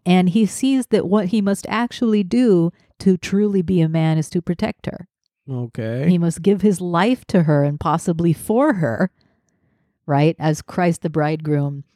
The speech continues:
Speaker 1: gives his life for the bride, the church. So anyway, during his, this revelation where all of this is unfolding in his head, she stabs him.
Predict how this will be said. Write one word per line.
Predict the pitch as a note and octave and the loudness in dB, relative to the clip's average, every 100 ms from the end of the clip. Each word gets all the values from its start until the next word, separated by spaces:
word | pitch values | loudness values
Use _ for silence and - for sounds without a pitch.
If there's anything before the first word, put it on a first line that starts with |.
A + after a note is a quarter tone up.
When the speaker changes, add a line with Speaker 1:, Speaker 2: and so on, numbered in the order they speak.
| _ | _
Speaker 1:
gives | - D#3+ | -2 0
his | F3 E3 | 0 -2
life | D#3 D3+ D#3 - _ _ _ _ _ _ _ | -4 -2 -4 -6 _ _ _ _ _ _ _
for | A#3 | 0
the | G#3+ | 2
bride, | E3 E3 | 2 2
the | G#3+ | 0
church. | - D4+ - | 0 0 2
So | C#4 | 0
anyway, | C#4 C#4+ F#3 E3 D#3+ F3 _ - F3+ - | 2 2 4 4 0 -6 _ -20 -20 0
during | G3+ B3 B3 | 2 2 2
his, | G3 G3 F3 | 0 0 0
this | F3 F3+ | 0 0
revelation | D#3+ F3 F3 E3 E3+ F3 D#3+ D3 | 2 2 2 0 0 0 -2 0
where | D3 | 0
all | D3 D#3+ | 2 0
of | D#3 | 2
this | D#3 D#3+ | 0 0
is | D3+ | -2
unfolding | C#3+ - F3 E3 D3 | -2 0 0 2 0
in | |
his | C#3+ - | -2 2
head, | E3+ D3 | 0 0
she | - E3+ | -2 -2
stabs | - F3 A3+ A#3+ - | 2 2 2 0 -4
him. | C3+ D3+ | -6 -6